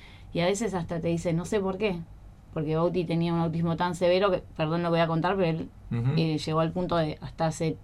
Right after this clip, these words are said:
Speaker 1: dos años atrás, era pintar, hacer caca y pintar todo con caca, y vos no lo puedes entender porque decís,
Speaker 2: Claro.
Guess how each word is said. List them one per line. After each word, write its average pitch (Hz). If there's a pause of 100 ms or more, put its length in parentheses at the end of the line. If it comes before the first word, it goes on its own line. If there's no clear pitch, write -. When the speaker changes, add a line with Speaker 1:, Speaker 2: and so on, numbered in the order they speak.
(300)
Speaker 1:
dos 170
años 190
atrás, 185
era 156
pintar, 156 (140)
hacer -
caca 170
y 190
pintar 160 (140)
todo 175
con 170
caca, 160
y 156
vos 156
no 165
lo 165
puedes 170
entender 165
porque 180
decís, 151
Speaker 2:
Claro. 107